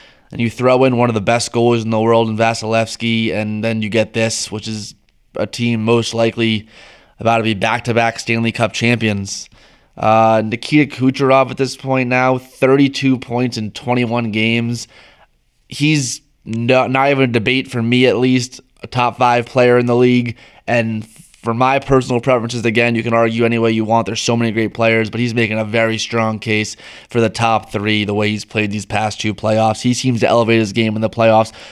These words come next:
which is a, a huge factor. Obviously, I'm not gonna say he's better than McDavid, 'cause McDavid didn't really have the showing Kucherov had in the playoffs. I'm not alluding to anything like that, but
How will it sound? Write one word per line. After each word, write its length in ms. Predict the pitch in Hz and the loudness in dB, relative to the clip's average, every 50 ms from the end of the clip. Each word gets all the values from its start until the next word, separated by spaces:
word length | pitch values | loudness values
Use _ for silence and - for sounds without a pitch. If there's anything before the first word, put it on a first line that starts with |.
| - - - | -20 -16 -10
which 180 | - 117 - 139 | -10 -4 0 2
is 340 | 143 135 131 120 - - _ _ _ _ _ _ _ _ - | 2 2 2 -2 -6 -10 _ _ _ _ _ _ _ _ 2
a, 220 | 139 139 120 113 147 | 2 4 4 4 2
a 40 | |
huge 360 | 131 - 147 175 190 190 135 135 | 0 2 2 4 4 4 2 2
factor. 420 | 147 170 202 233 190 - 107 101 | 0 0 0 0 0 -2 0 2
Obviously, 680 | 110 120 131 117 117 113 - - 120 120 117 113 110 107 - - - - - - - - - - - - 87 87 - | 4 2 2 2 0 -2 -2 -2 -2 0 0 0 -2 -4 -8 -18 -20 -20 -20 -20 -20 -20 -20 -20 -20 -20 -16 -6 -2
I'm 120 | - 143 131 | -2 0 0
not 180 | 135 123 120 | 0 -2 0
gonna 140 | 120 123 120 | 0 -2 -2
say 180 | 117 - 123 120 | 2 2 2 2
he's 160 | 117 110 101 | 2 2 0
better 260 | 98 135 127 127 123 | 0 0 2 2 2
than 100 | 120 113 | 2 2
McDavid, 480 | 113 113 95 - 120 127 120 113 113 - | 0 0 0 0 0 0 2 0 0 -2
'cause 120 | 120 107 | -2 -2
McDavid 440 | 107 113 98 - 127 123 117 117 110 | -2 -2 0 0 0 2 2 2 0
didn't 200 | 120 113 113 113 | 0 0 0 2
really 180 | 117 120 120 | 2 2 2
have 220 | 113 113 113 110 95 | 2 0 -2 -2 -4
the 100 | 113 110 | -4 -4
showing 380 | - - - 123 120 120 113 | -2 0 2 2 2 0 -2
Kucherov 360 | 113 - 127 123 120 120 113 113 | 0 0 0 2 4 4 4 4
had 100 | 110 110 | 4 2
in 60 | 107 | 0
the 80 | 107 | -4
playoffs. 400 | - - 127 120 110 107 110 - | -2 0 2 2 2 2 0 -4
I'm 80 | - 117 | -4 -2
not 360 | 120 117 117 113 - _ _ _ _ - | 0 2 0 0 -2 _ _ _ _ -6
alluding 340 | 104 117 127 127 127 123 110 | -4 0 2 2 2 4 2
to 60 | 117 | 2
anything 220 | 120 117 113 113 | 0 0 0 -2
like 180 | 110 104 104 101 | -2 -2 -2 0
that, 300 | 113 127 127 117 107 - | 0 0 0 0 -2 -2
but 160 | 113 107 85 | -2 -4 -4